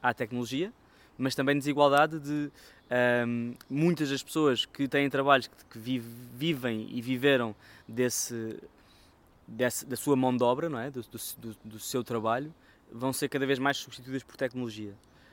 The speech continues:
Isto também é desigualdade, não é? Ah, e, ahm, o meu objetivo é, ao longo prazo, conseguir ter uma espécie de legado, não só sobre a Índia e as Filipinas, mas sobre várias, ah, não só várias línguas, mas como vários países,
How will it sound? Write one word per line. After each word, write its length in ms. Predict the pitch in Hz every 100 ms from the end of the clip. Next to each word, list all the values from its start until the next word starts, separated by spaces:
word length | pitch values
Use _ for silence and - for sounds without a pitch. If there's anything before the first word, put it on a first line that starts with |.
| -
Isto 140 | - -
também 160 | 113
é 20 | 120
desigualdade, 480 | 127 143 123 98
não 80 | 104
é? 40 | 104 - _ _ _ _ _
Ah, 680 | 110 110 110 110 110 107 107 - _ -
e, 320 | 127 120 127
ahm, 680 | 123 123 123 120 120 120 120
o 60 | 127
meu 140 | 135
objetivo 500 | 135 143 135 170 165
é, 100 | 175
ao 100 | 131
longo 200 | 123 127
prazo, 480 | 120 139 151 160 - - - - - _
conseguir 580 | - 135 - 143 147 147
ter 240 | - 151 139
uma 180 | 139
espécie 400 | 131 - 135 - 123
de 160 | 120
legado, 720 | 123 123 123 131 135 143 147 - _ - - _ -
não 180 | 135 135
só 180 | 135
sobre 200 | 113 107 110
a 20 |
Índia 80 | 110
e 40 |
as 40 |
Filipinas, 360 | - 123 139 147
mas 120 | 143
sobre 220 | - 131
várias, 500 | 123 139 135 120 - - -
ah, 300 | 123 127 123
não 100 | 131
só 140 | 143
várias 280 | 127 131 123
línguas, 440 | 117 147 156 156 143
mas 160 | 139
como 160 | - 135
vários 220 | 131 131
países, 420 | - 131 135 -